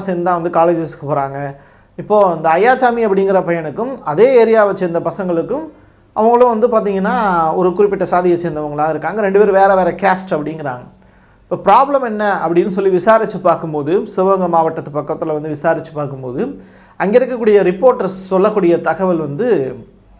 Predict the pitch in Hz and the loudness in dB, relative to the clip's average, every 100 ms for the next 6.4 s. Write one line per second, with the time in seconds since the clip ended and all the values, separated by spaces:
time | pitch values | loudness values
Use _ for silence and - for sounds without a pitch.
0 | _ _ _ _ _ _ - 127 135 233 | _ _ _ _ _ _ -20 -2 4 4
1 | 302 302 220 - - 170 285 294 - - | 2 0 0 0 -4 -2 -2 -4 -12 -20
2 | - - - _ - 185 208 214 208 160 | -20 -20 -20 _ -2 2 2 2 -2 -2
3 | 156 139 143 135 131 - 151 151 160 143 | -2 -4 -4 -4 -6 -12 -8 -6 -6 -6
4 | 147 190 135 127 120 113 113 - _ - | -6 -6 -8 -8 -8 -10 -18 -20 _ -20
5 | _ _ _ _ _ _ 151 185 226 214 | _ _ _ _ _ _ 0 4 4 2
6 | 185 175 147 | 0 -2 -2